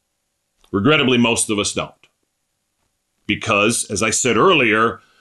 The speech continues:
we are, we are very bound up and attracted very much to the things of this world. Now, again, it's good to have a house. It's good to have a vehicle.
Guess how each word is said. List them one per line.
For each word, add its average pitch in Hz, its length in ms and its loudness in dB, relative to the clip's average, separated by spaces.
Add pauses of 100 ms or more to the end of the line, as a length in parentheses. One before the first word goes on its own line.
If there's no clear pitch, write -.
(280)
we 131 220 4
are, 113 340 2 (800)
we 123 140 2
are 117 60 2
very 127 280 2
bound 139 460 2
up 135 320 -2 (1080)
and 107 120 -2
attracted 101 920 -2 (160)
very 131 540 0
much 113 380 0
to 113 100 -2
the 107 100 0
things 104 360 -4
of 101 120 -4
this 117 180 -2
world. 151 540 -2 (640)
Now, 180 140 -2
again, 175 300 0
it's 127 160 -4
good 170 300 0
to 156 80 0
have 131 280 -2
a 113 80 -2
house. 110 460 -4
It's 110 100 -10
good 170 220 0
to 135 80 -2
have 127 240 -2
a 113 100 -2
vehicle. 113 640 -2